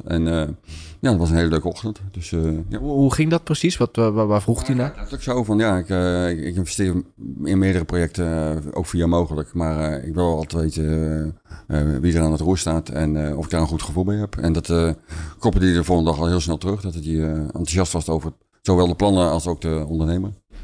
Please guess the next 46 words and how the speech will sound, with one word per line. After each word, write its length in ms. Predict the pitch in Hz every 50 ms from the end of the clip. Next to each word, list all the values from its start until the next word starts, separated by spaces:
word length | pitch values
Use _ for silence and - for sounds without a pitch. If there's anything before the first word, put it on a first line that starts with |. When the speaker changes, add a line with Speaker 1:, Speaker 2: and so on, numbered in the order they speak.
| - -
Speaker 2:
Dus 200 | 98 95 - -
snelheid, 640 | - 151 160 160 156 143 139 139 135 127 - -
dat, 260 | 120 127 120 113 - 127
eh, 220 | 123 120 117 117
was 200 | 113 120 120 -
hier 140 | 127 120 110
denk 160 | 113 113 113
ik 120 | 110 104
wel, 380 | 107 110 107 104 104 101 101 98
eh, 260 | 98 98 98 95 95 90 - -
het 180 | - 104 - -
centrale 460 | - 117 107 - 113 107 104 98 90
woord. 260 | 85 78 76 76 -
Speaker 1:
Snelheid 360 | - - - 123 123 127 113
en 100 | 117 110
ook 180 | 107 104 101 98
niet, 180 | 110 107 98
zeg 140 | - - 104
maar, 180 | 98 95 95 90
de, 160 | 95 95 95
de 60 | 92 95
rentes 300 | 90 95 92 92 90 85
hanteren 440 | 90 90 85 98 95 90 90 90
van 180 | 85 90 87 87
wat 140 | 87 87 -
je 60 | 87
normaal 220 | 90 90 87 85
met 120 | 85 85 -
crowdfunding 640 | - 98 101 98 - - 101 92 95 95 95 95 87
ziet. 280 | 95 101 101 - - 87
Dat 120 | 87 85
kan 100 | 82 95
natuurlijk 300 | 90 80 92 87 78 95
ook, 120 | 104 95 -
hè. 60 | 98
Als 100 | 98 92
je 80 | 90 87
met 100 | 82 -
crowdfunding 520 | - 90 92 85 - - 90 85 87 90 87
is 0 |
natuurlijk 280 | 85 82 78 95 92 87
ook 100 | 95 92
een 60 | 98
heel 100 | 98 95
mooi, 280 | 98 82 92 90 90 90
eh, 80 | 92